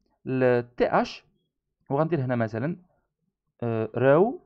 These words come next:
راو سبان، أو بيان سبين. دونك هنا أجوتيت واحد الراو، واخا غتبان لكم مخربقة،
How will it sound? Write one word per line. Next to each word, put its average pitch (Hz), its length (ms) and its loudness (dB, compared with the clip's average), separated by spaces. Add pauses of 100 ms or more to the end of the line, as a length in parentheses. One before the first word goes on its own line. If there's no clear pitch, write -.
(1400)
راو 196 160 0
سبان، 143 540 -4 (200)
أو 117 60 -16
بيان 120 160 -2
سبين. 151 440 -8 (440)
دونك 131 320 -4
هنا 190 320 -2 (420)
أجوتيت 123 460 -2
واحد 131 440 -4 (200)
الراو، 139 460 -4
واخا - 240 -12
غتبان 117 340 -6
لكم 110 240 -8
مخربقة، - 480 -8